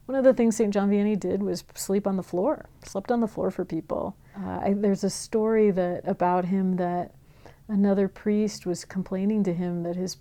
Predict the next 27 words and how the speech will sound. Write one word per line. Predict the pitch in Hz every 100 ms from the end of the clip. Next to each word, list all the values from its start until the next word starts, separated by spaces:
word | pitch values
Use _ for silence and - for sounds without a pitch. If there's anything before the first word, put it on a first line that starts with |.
| - -
people | - 214 202
weren't | 185 190 -
converted, | 185 175 175 190 - - 208
the | 190
people | 202 196 196
of | 180
his | 175
parish, | - 175 185 180 -
and | 180
he | 196
said, | 185 -
"Well, | 175 185 180 185 - - - - - - -
have | - 196 185
you | 190
sacrificed | - - 196 214 - 185 175 -
for | 175
them? | 156 - - 196 180 - - - - - - - - - - -
You | 214 190
can't | - 190 208
complain | 190 185 196 196
about | 196 175 175
it | 180
until | 190 - 196
you've | 180 180
sacrificed | - 196 185 185 - - -
for | -
them." | - - - 214